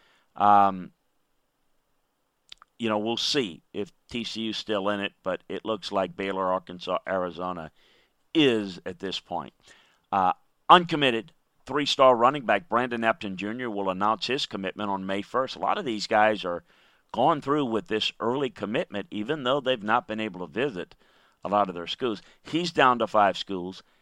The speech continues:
Cal, Purdue, Texas Tech, Arizona State, and S M U.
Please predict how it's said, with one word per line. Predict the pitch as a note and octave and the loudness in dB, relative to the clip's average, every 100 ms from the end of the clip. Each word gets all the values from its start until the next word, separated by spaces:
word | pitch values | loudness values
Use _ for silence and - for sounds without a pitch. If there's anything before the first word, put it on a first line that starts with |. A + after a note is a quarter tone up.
| _ - | _ 2
Cal, | B2 C3+ - | 8 8 6
Purdue, | B2+ G#2+ A#2+ | 0 -2 -2
Texas | - A2 - A#2 A2 | -2 -4 -2 -4 -4
Tech, | - G#2+ G#2 | 0 0 2
Arizona | G2+ G2 G2 F#2+ | 0 0 -6 -6
State, | G2 G2 - | -6 -6 -6
and | G2+ - | -10 -6
S | F#2 G2 - | -6 -6 -8
M | F#2+ F#2 | -10 -8
U. | G2 A#2+ A#2 | -4 -2 -2